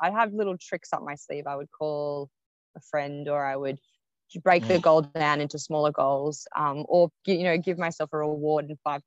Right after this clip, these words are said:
Speaker 1: kilometers. I'll
Speaker 2: Yeah.
Speaker 1: have a Clif Bar, or in five kilometers, I'll
Speaker 2: Mm.
Speaker 1: allow myself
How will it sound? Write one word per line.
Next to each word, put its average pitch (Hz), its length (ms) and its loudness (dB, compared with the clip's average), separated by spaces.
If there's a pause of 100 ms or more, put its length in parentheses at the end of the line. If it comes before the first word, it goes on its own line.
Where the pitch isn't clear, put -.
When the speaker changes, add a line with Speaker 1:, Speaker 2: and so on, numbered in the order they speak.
Speaker 1:
kilometers. 139 580 -4
I'll 143 260 -2 (140)
Speaker 2:
Yeah. 92 160 -16 (440)
Speaker 1:
have 226 100 4
a 240 80 4
Clif 311 260 0
Bar, 156 240 0
or 151 120 -2
in 165 40 -10
five - 240 -6
kilometers, 165 480 -4
I'll 151 300 -2 (100)
Speaker 2:
Mm. 95 240 -16
Speaker 1:
allow 185 320 6
myself 185 640 -2